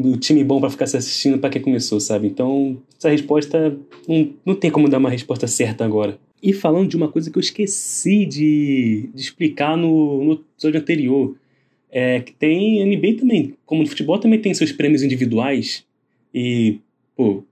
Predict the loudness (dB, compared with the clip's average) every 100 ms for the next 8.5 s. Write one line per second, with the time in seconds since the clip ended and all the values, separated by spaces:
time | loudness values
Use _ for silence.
0 | _ -8 0 2 4 2 -2 0 0 2
1 | 2 2 0 -2 0 0 0 -2 _ _
2 | _ _ -8 -2 -2 -2 -10 _ _ _
3 | _ _ -4 -2 -2 0 0 0 0 0
4 | 2 2 0 -4 -8 -8 -6 -6 -4 -4
5 | -4 -4 -4 -2 0 0 0 0 0 -2
6 | -8 _ _ _ -2 2 4 2 0 -2
7 | 0 2 2 0 -2 -10 -8 -4 -2 0
8 | 0 2 2 -2 -2